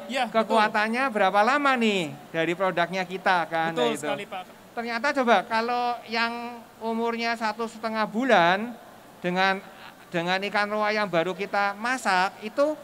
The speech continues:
Speaker 2: ketika kita coba makan, itu apakah ada perbedaan rasa?
Speaker 1: Jika ada, eh, selama ini ya, Pak, ya,
Speaker 2: Deketin,
Speaker 1: di dal-,
Speaker 2: deketin.
Speaker 1: eh, selama ini di dalam
Speaker 2: Iya.
Speaker 1: pengalaman saya,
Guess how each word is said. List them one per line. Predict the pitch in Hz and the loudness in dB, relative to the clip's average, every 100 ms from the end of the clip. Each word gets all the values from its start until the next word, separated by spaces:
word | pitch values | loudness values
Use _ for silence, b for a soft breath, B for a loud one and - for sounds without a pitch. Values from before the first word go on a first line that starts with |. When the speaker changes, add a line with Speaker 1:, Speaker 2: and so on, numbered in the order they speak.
| - - | -16 -12
Speaker 2:
ketika | 226 220 226 233 | -8 -6 -2 -2
kita | 226 226 226 220 214 - | -2 -2 0 0 -2 -6
coba | 233 202 180 | -4 0 2
makan, | 190 262 262 190 202 240 | 2 -2 -2 -2 -4 -2
itu | 302 240 | -4 -4
apakah | 247 247 247 | -4 -2 -2
ada | 247 196 | 0 0
perbedaan | 208 185 175 175 185 | -2 -4 0 0 0
rasa? | 196 180 156 120 - - - - - - | -4 -2 -4 -6 -12 -20 -20 -20 -20 -14
Speaker 1:
Jika | 220 226 302 294 | -10 -6 -2 -2
ada, | 247 262 | -2 -2
eh, | 240 254 254 254 - 220 | 0 0 0 -2 -8 -18
selama | - 277 277 285 | -8 -2 -2 -2
ini | 311 330 | -4 -2
ya, | 254 | -2
Pak, | 214 | 0
ya, | 208 240 | 0 0
Speaker 2:
Deketin, | |
Speaker 1:
di | 233 | 2
dal-, | 214 214 | 2 2
Speaker 2:
deketin. | 156 220 | 0 4
Speaker 1:
eh, | 220 | 4
selama | 226 247 247 | 6 6 4
ini | 247 | 4
di | 294 220 | 2 6
dalam | 214 214 | 6 6
Speaker 2:
Iya. | 226 | 2
Speaker 1:
pengalaman | 220 220 214 214 | 2 4 4 2
saya, | 220 185 156 | 2 0 2